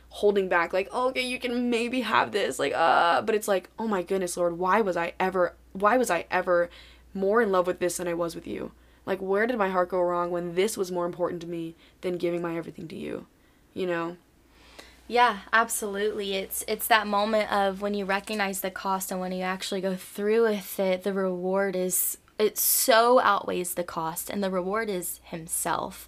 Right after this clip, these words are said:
Speaker 1: Yeah.
Speaker 2: And if you're on here and you're listening, you're like, "I don't see how just Jesus would be better than what I'm hanging on to." You have not met him.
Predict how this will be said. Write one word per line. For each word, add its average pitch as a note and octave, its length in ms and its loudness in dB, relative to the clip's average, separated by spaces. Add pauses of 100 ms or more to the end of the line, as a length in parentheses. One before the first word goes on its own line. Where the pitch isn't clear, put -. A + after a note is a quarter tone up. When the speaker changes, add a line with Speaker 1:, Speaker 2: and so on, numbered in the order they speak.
(120)
Speaker 1:
Yeah. F3+ 340 -8 (260)
Speaker 2:
And G#3+ 280 2
if G#3+ 120 -4
you're G#3+ 140 2
on A3+ 160 4
here A3+ 160 0
and G3 100 0
you're F#3+ 120 -2
listening, F#3+ 420 0
you're F3+ 160 -4
like, F3 320 -4
"I F#3 100 2
don't F#3 220 -2
see F#3 240 -4
how E3+ 600 -4
just - 360 -10 (100)
Jesus F3 480 -4
would F3 140 -6
be F3 100 -4
better F3 540 -6 (120)
than F#3+ 200 -2
what F3+ 160 -4
I'm F3 140 -6
hanging F#3 280 -6
on F3 260 -8
to." F3 380 -4 (120)
You B3 580 0
have G3+ 180 0
not F#3+ 180 0
met E3+ 140 -2
him. D#3+ 300 -10